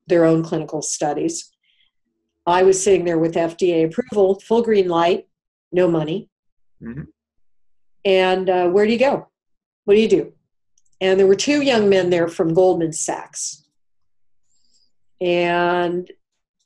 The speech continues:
Speaker 1: I didn't have any plans for dinner 'cause I wasn't invited to the after party with nida. So the Goldman Sachs boys came up to me and said, "Doctor Mash, will you join us for dinner?" And I went,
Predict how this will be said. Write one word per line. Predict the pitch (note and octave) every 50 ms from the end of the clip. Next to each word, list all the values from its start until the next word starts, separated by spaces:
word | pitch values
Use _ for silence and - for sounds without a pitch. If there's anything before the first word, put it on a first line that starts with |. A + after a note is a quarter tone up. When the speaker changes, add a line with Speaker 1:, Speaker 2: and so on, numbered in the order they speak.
| _ _ _ _ _ _ _ -
Speaker 1:
I | F#3 G3+
didn't | A3 A3 A3 A3
have | G3+ F#3+
any | F#3+ F#3+ F#3
plans | F#3+ G#3+ G#3 G3 G3+ G3+ G3 -
for | - G3+
dinner | F3+ G3+ G#3 G#3+ A3+ A3+
'cause | A3 - D#3+ E3
I | F3 F3+
wasn't | F3+ F#3+ F#3 F#3 F3+ F3
invited | E3+ E3 E3 E3+ E3+ E3+ F3 F#3 F3+ -
to | - E3+
the | F3 E3+
after | E3+ E3+ E3+ E3+ - F#3+
party | E3 - - F3 E3 E3 E3 F3 F#3
with | E3+ E3+ D#3+ E3 -
nida. | E3 E3 E3 E3+ E3 G3+ A#3+ - - _ _ _ - - _ _ _ _ _ _ _ _ _ _ _ _ _
So | - - G#3+ F#3+ F3+
the | E3 F#3
Goldman | E3 G3 G3 G3+ G3+ G#3 G3 F#3+
Sachs | F#3+ - - G3+ G3 G3+ G3 - -
boys | - F#3+ F#3 F3+ F3 E3 E3
came | - G3 F#3 F#3
up | F3 E3+ - -
to | F#3+ F#3+
me | F#3 F3 E3+
and | E3+ E3
said, | - - F#3
"Doctor | G3+ G3 F#3+ F#3+ - G#3+
Mash, | G#3 G#3+ G#3+ -
will | - G#3+
you | G3+ G3+
join | G3 G#3 G3+ G3
us | G#3 G3+ -
for | - G#3+
dinner?" | G#3 G#3+ A#3 C4 D4
And | C4+ F#3
I | E3
went, | E3+ E3+ -